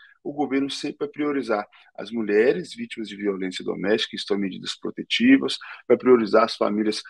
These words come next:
quanto menor a renda, mais chances, ou quanto maior o número de pessoas dividindo ali o mesmo teto, mais chances. E pra participar do Auxílio Gás ou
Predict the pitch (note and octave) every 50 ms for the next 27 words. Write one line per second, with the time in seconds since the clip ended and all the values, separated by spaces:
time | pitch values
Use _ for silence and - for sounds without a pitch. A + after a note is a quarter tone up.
0 | - _ _ _ - G3+ A3+ - - D#3+ D3+ D3 C3+ B2 A#2+ A#2+ B2+ C3+ C#3+ D3+
1 | D#3 D3+ C#3 B2 A2+ G2+ F#2+ G#2 G#2+ A2+ A#2+ A#2+ B2 A#2+ A2+ A2+ A#2 A#2+ A#2 -
2 | - - G#2 G#2 G#2+ A#2 A#2 - B2 - - - - - - - _ _ - -
3 | B2 C3+ C#3 C3+ C3+ - D3 D3 C#3+ - C#3+ C#3+ C#3+ C3 B2+ B2+ C#3 C#3+ C#3 C3+
4 | C#3 D3 D#3 D#3 D3 C#3 C3+ C3+ - C3 B2+ A2+ - - - B2+ C3+ C#3+ C#3+ C3
5 | G#2+ G2+ A2+ B2 A#2 A#2 A#2 G#2 - - - C3+ C3+ B2 A#2 G#2+ G#2+ A#2+ B2 -
6 | _ _ _ _ - A2+ A2+ A#2 B2+ B2 A2+ A#2 G#2 - - A2 A#2 B2 - -
7 | - _ _ _ _ _ - A2+ A2 A2+ A#2+ B2+ B2+ - - - A#2+ A#2 B2+ C3+
8 | - D3 - - - _ _ _ _ - - G3 G#3 - - G#3 F#3 E3+ - F3+
9 | F3+ E3+ - - - F3+ - - C#3+ D3+ F3 F#3+ E3 D3 C#3 C3 A#2+ A2+ - -
10 | B2+ A#2+ C3 C3 B2 A#2 A2+ A#2+ C#3 C#3+ C3+ A2+ G#2 A2+ A2+ A#2 -